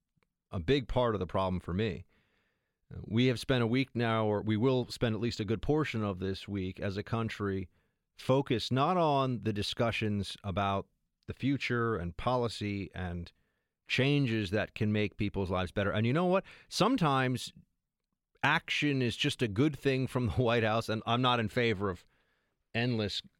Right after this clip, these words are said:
government meddling in everything we do in every aspect of our lives. I'm obviously not a progressive. I'm a conservative. But sometimes you <laughs> at least want to try to fix the problem to see if, well, maybe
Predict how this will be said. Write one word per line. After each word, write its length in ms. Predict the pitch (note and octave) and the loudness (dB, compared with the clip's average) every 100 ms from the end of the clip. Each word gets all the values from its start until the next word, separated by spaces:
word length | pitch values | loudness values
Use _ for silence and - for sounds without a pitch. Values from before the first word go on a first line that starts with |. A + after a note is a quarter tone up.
| F#2 | -4
government 440 | E2 A#2+ A2 G2+ - | 2 2 4 2 2
meddling 420 | A2 E3+ E3 G#2 | 2 2 2 2
in 60 | G2 | 2
everything 340 | G2+ - G2 | 0 0 0
we 100 | F#2 | 2
do 200 | F2 G#2+ | 2 2
in 60 | G2 | 2
every 240 | F#2+ G2 | 2 2
aspect 340 | F#2 F#2 F#2+ | 0 -2 -4
of 80 | F#2 | -2
our 120 | E2+ | 0
lives. 360 | F#2+ F3 G2+ G#2 | 0 2 2 -2
I'm 180 | E2+ D#2+ | -4 -8
obviously 340 | D#2+ D#2+ D2 E2 | -8 -6 -6 -4
not 200 | E2 D#2+ | -4 -4
a 40 | |
progressive. 500 | - E2 F2 E2 G#2 | -8 -6 -4 -2 -4
I'm 120 | E2+ | -4
a 40 | D#2+ | -6
conservative. 640 | E2+ - C3+ G2 E2+ - | -8 -4 -4 -4 -6 -8
But 160 | - G2 - - _ _ _ _ _ _ | -2 -2 -4 -20 _ _ _ _ _ _
sometimes 600 | - C3 B2 C3 A#2 - | -2 0 2 0 -2 -6
you 240 | A2+ A2 A#2 | -4 0 2
<laughs> 40 | |
at 80 | C#3+ | 2
least 240 | A#2 F#3 - | 2 2 4
want 160 | B2 | 4
to 100 | G#2 - _ _ _ | 2 -2 _ _ _
try 400 | - C#3+ D#3+ B3 | -2 2 4 4
to 80 | G3+ | 2
fix 240 | - - | 0 -2
the 100 | A2 | -2
problem 320 | G#2 G2+ A2 | 0 0 0
to 40 | G2+ | 0
see 160 | C#3 | 0
if, 80 | A#2+ | 2
well, 240 | A#2 A#2 A2 | 2 0 2
maybe 420 | C#3 F3 E3 | 2 4 2